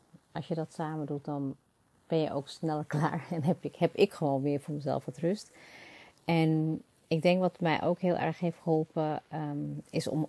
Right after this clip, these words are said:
om dingen weg te strepen. Dus dat ik gewoon echt ga kijken naar wat zou, wat, wat wil ik nu doen, maar vraag ik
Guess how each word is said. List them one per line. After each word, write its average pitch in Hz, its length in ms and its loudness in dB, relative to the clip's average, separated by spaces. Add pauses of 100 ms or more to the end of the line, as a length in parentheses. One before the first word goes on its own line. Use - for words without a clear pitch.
om 160 140 -2
dingen 156 220 2
weg 160 160 0
te - 100 -14
strepen. 120 640 -6
Dus 143 120 -8
dat 143 120 0
ik 151 80 -6
gewoon 143 420 -6 (240)
echt 175 180 -4
ga 165 100 -8
kijken 147 400 -6
naar 143 220 -4
wat 165 220 -4 (120)
zou, - 260 -4 (100)
wat, 160 160 -6 (180)
wat 151 180 -4
wil 170 140 4
ik 165 120 -2
nu 147 120 0
doen, 196 320 2 (580)
maar 156 180 -2
vraag 175 440 -4
ik - 140 -6